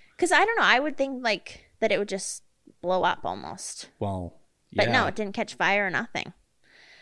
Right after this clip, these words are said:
Speaker 2: Lucked out.
Speaker 1: Um, 'cause of the initial theory, of course, was mechanical malfunction. I don't think anyone's brain would just be like, "Oh my gosh, someone bombed the plane."
Speaker 2: Yeah, that's, well, I mean, nowadays maybe, but
Speaker 1: Yeah,
Speaker 2: not in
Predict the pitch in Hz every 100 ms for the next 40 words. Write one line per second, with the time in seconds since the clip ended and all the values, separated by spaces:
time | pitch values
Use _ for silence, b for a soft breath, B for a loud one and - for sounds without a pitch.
0 | B 104 95 - 101 104 - - _ _
1 | _ - 247 240 233 285 247 254 269 -
2 | 226 254 233 254 320 320 254 180 139 208
3 | 208 190 160 220 - 208 196 B B 214
4 | - 190 175 185 202 185 - - 233 220
5 | - - 190 - 196 185 175 175 - 175
6 | 180 202 180 175 190 190 208 381 392 370
7 | 392 403 - 370 320 330 349 359 349 330
8 | 359 392 175 156 117 147 139 139 135 -
9 | 135 - - 120 110 104 92 90 107 139
10 | 92 101 98 98 92 104 123 - 92 185
11 | 185 85 - 117 113